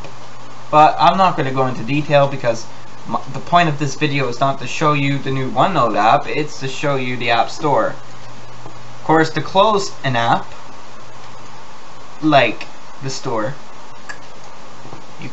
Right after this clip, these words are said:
click it and you drag it and you drop it on the bottom of the screen. And to uninstall an app, it is very simple.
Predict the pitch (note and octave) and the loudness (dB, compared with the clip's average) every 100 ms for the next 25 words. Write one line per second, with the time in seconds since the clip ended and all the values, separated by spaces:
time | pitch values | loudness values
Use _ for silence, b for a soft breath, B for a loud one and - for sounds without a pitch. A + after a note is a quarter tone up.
0 | - - A#3+ A#3 A3 - D3+ C#3 D#3 E3 | -6 0 0 2 -2 0 0 0 4 4
1 | E3 E3 - C#3+ C3 A#2+ - A#3 A3 G3+ | 4 0 -2 -2 -2 -4 2 4 4 2
2 | F3 D#3+ C#3 C#3 C3+ A#2+ A2+ - - E3+ | 2 2 4 4 4 2 -4 -4 -4 -2
3 | E3+ E3 E3 E3 - - - - C#3+ C#3 | -2 -2 -2 -4 -6 -6 -6 0 0 2
4 | D3+ - G#3 F#3 D3 F3+ E3 D#3+ D3 C#3+ | 0 0 0 0 4 8 8 8 4 4
5 | C#3+ - - C3 A#2+ A#2 - D#3+ E3 D3+ | 4 0 -4 -4 -4 -4 -2 0 2 0
6 | - C#3 C#3 C3+ C3+ | 0 -2 2 0 0